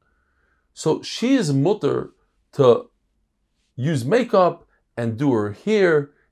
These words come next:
and even wash her clothing. When we say Anenu, there's a difference between a Shliach Tzibur and a Yachid. The Shliach Tzibur, the Chazan, he says Anenu, it's a special bracha, it ends off a bracha b'fnei atzma,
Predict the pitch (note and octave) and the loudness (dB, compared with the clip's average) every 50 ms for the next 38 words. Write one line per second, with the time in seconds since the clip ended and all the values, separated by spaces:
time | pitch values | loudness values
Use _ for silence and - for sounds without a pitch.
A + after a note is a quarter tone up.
0 | _ - B2+ C3+ C#3 C#3 - G3+ G3+ D#3+ E3+ E3 - - A2+ A#2+ C3+ D#3 D#3+ D3 | _ -4 -2 -2 -2 -2 -4 -4 -4 -2 -2 -4 -4 -6 -4 0 0 0 0 -2
1 | - C#3+ C3+ - - - G2 F2 D#2+ C#2+ - _ _ _ _ _ _ _ _ _ | -4 -6 -8 -6 -4 -4 -4 -4 -4 -10 -16 _ _ _ _ _ _ _ _ _
2 | _ _ _ _ _ _ _ _ _ _ - A2+ C3 E3 E3+ - C#4 C4+ A#3+ G3 | _ _ _ _ _ _ _ _ _ _ -6 -4 -2 -2 0 0 2 2 2 4
3 | D#3+ C#3+ C#3+ D#3 E3 C#3+ A2+ F#2+ G2+ A2+ A#2 _ _ _ _ _ _ _ - A2 | 4 4 4 2 2 0 -2 -4 -6 -10 -14 _ _ _ _ _ _ _ -12 -8
4 | A#2+ E3 A#3 A#3 F3 - - F3 E3 C#3+ C#3 - - C#3 B2+ - - - - A#3+ | -4 -4 -4 -4 -6 -8 -6 -4 -4 -4 -4 -4 -4 -4 -4 -4 -6 -10 -8 -6
5 | A#3+ F#3 F3+ F#3 F3+ F3 F3 - _ _ _ _ - C#3 C#3 C3 B2+ A#2+ A2+ G#2 | -6 -2 -2 -2 -2 -2 -4 -10 _ _ _ _ -2 0 0 0 0 0 -2 -2
6 | - - - - A2 A#2 A#2 - A#2+ C#3+ - - - - - - A#3 A3+ C#3+ A2 | -4 -8 -14 -14 -14 -14 -10 -6 -2 0 0 0 -2 -4 -6 -4 -4 -2 0 -2
7 | G#2 G2+ C3+ D3+ D3 - - - - - G#3+ A#3 F3 B2 A2+ G#2+ A#2 C#3 - _ | -2 -2 -4 -10 -12 -12 -10 -8 -6 -6 -6 -6 -6 -6 -8 -10 -10 -12 -14 _
8 | _ _ _ _ _ _ _ _ - D3 C3 - A#3+ A#3 G#3 G3 F3 F3+ G3+ G3 | _ _ _ _ _ _ _ _ -6 -2 0 2 2 4 4 2 2 2 0 0
9 | E3 C#3 B2+ B2+ C#3 - _ _ _ _ _ _ _ _ _ - - - - C3 | 0 -2 -2 -4 -6 -12 _ _ _ _ _ _ _ _ _ -12 -10 -8 -6 -6
10 | - - - - - A3 C4 C4 - C#4 F#3+ A#2+ B2 C3 A2+ A#2 - D#3+ F#3+ G3+ | -6 -8 -6 -2 0 0 0 0 0 -2 -2 2 4 4 4 4 2 -4 -6 -4
11 | - A#2+ A#2+ - - D#3+ F3+ F#3+ F3 C3+ D#3 E3+ D3 C3+ - - _ _ _ _ | -4 -6 -6 -4 0 0 2 2 2 2 4 4 4 4 2 -2 _ _ _ _
12 | _ - _ _ - - - G2 F#2+ C3 D3 D#3+ E3 D3+ C#3+ - C3 A#2 G#2 F2+ | _ -20 _ _ -10 -10 -10 0 4 6 6 6 4 0 -4 -4 -6 -8 -8 -10
13 | F#2 G2 - - F3 B3 | -12 -14 -12 -12 -14 -14